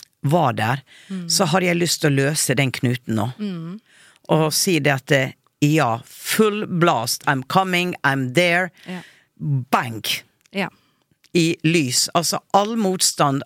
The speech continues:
Speaker 1: alt som ligger der, som kan ha satt seg litt i tankene dine,
Speaker 2: Mm.
Speaker 1: vi forløser det her og nå.
Speaker 2: Ja.
Speaker 1: Ok?
Speaker 2: Mm.
Speaker 1: Er du med meg?
Speaker 2: Jeg er med, ja.
Speaker 1: Yes.
Speaker 2: Ja. Mm.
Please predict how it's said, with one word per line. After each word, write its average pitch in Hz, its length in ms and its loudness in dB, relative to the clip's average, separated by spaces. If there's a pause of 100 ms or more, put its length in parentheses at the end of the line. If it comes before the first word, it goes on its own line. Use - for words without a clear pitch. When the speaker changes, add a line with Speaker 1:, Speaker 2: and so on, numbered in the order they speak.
(100)
Speaker 1:
alt 208 400 2
som 190 240 0
ligger 160 340 0
der, 139 240 2 (400)
som 175 400 0 (100)
kan 160 360 0 (140)
ha - 200 -2
satt - 440 0
seg 147 300 0
litt 165 440 -4 (100)
i 151 400 0 (320)
tankene 151 540 0
dine, 117 220 -2 (100)
Speaker 2:
Mm. 175 360 -6 (240)
Speaker 1:
vi 151 120 2
forløser 160 1200 0
det 131 220 0 (160)
her 139 360 0 (300)
og 139 120 2
nå. 143 240 0 (600)
Speaker 2:
Ja. 190 160 -16 (400)
Speaker 1:
Ok? 170 360 0
Speaker 2:
Mm. 185 400 -10 (160)
Speaker 1:
Er 143 60 0
du 151 60 2
med 165 200 2
meg? 160 260 0
Speaker 2:
Jeg 190 100 -4
er 175 60 -6
med, 170 180 -10 (140)
ja. 190 100 -16 (320)
Speaker 1:
Yes. - 420 -2
Speaker 2:
Ja. 185 160 -10 (840)
Mm. 170 360 -14